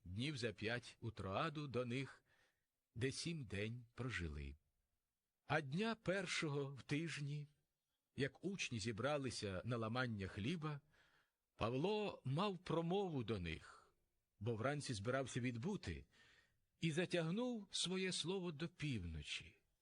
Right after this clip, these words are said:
А в горниці, де зібралися ми, було багато світел.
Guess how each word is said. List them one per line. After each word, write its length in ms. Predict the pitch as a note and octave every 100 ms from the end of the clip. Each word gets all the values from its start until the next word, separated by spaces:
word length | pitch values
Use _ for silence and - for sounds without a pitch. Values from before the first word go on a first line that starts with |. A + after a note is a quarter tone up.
| _ _ _ _ -
А 140 | A2
в 40 | F2+
горниці, 840 | F#2 F#3+ G3 B2+ F2+ - E2+ D2+ - -
де 120 | A#2+
зібралися 680 | G#2 A2+ B2+ G#2 E2 - D#2+
ми, 240 | D2+ D2 - - - - _ -
було 220 | G#2+ E3+
багато 420 | D3+ D3+ F#3 F3
світел. 680 | - C3 D#3+ - D#2 C#2+